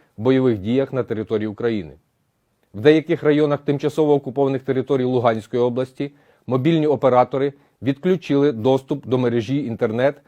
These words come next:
з метою перешкоджання передачі даних про дії російських окупаційних військ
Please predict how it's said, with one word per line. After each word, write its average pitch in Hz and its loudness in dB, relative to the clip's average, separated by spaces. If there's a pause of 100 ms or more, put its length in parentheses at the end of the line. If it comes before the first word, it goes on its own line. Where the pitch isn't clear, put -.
(300)
з 107 -8
метою 165 2
перешкоджання 147 0
передачі 131 -2
даних 117 0
про 135 0
дії 127 0
російських 117 -6
окупаційних 104 -8
військ 143 -2